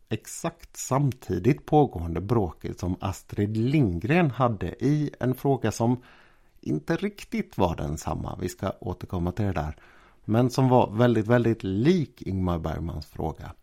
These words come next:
Så sägs det ganska ofta att hon påverkade valets utgång nittonhundrasjuttiosex också, så att socialdemokratin förlorade det valet. Och därför så tänkte jag att vi skulle gå från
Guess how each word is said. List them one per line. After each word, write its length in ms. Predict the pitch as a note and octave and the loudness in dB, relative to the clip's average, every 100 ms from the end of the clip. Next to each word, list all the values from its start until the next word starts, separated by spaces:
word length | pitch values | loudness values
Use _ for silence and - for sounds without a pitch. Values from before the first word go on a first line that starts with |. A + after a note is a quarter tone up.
| _ - - _ - - - _ | _ -20 -20 _ -20 -20 -20 _
Så 560 | - - A#2 A#2 A#2+ - B2 | -8 2 6 8 6 4 -4
sägs 380 | - C3 A2 - | -2 0 2 0
det 80 | |
ganska 300 | A#2 C3+ - | 2 2 4
ofta 220 | A#2 - F#2 | 0 2 -4
att 100 | F2+ | -2
hon 460 | G2 D3+ D#3 E2+ | 4 6 6 4
påverkade 760 | - F2+ F2 E2 D#2 - E2+ F#2 | -4 -4 -2 -2 -4 -6 -6 -6
valets 480 | G2 F#2+ E2 E2 - | -4 -2 -2 -4 -6
utgång 480 | F#2+ - G2 E2+ F2 | -8 -6 -6 -4 -2
nittonhundrasjuttiosex 1200 | F#2 - F2 F#2+ F2 E2+ F#2 - G2+ - F#2 - - - | -4 -4 -2 -2 -2 -4 -8 -6 -6 -6 -8 -10 -10 -6
också, 520 | A#2 - - D#3 - - | -6 -8 -2 0 0 -2
så 180 | - E2 | -6 -4
att 140 | D#2 | -4
socialdemokratin 1080 | - F2+ E2+ E2 D#2+ D2 D2+ D#2+ - - D#2 | -8 -10 -8 -6 -6 -6 -8 -10 -8 -8 -8
förlorade 560 | - E2 D2 C2+ D2+ - | -8 -8 -8 -8 -10 -10
det 100 | D#2 | -10
valet. 560 | D2 D2+ - - - - _ - - - - _ _ _ | -10 -14 -16 -20 -20 -20 _ -20 -20 -20 -20 _ _ _
Och 300 | - C3+ C3+ - | 2 4 4 4
därför 560 | C#3+ C#3 A#2 F3 F3+ - | 6 8 8 6 6 4
så 220 | G2+ F#2 | -4 -6
tänkte 480 | - F2+ E2+ E2+ A#2 | -6 -4 -4 0 4
jag 240 | C3 - | 4 4
att 120 | G#2 | -2
vi 100 | F#2 | -6
skulle 260 | - G#2 G2 | -6 -2 -2
gå 320 | G#2 D#3+ C#3+ | 4 4 4
från 360 | - F#2 E2 | 2 -4 -4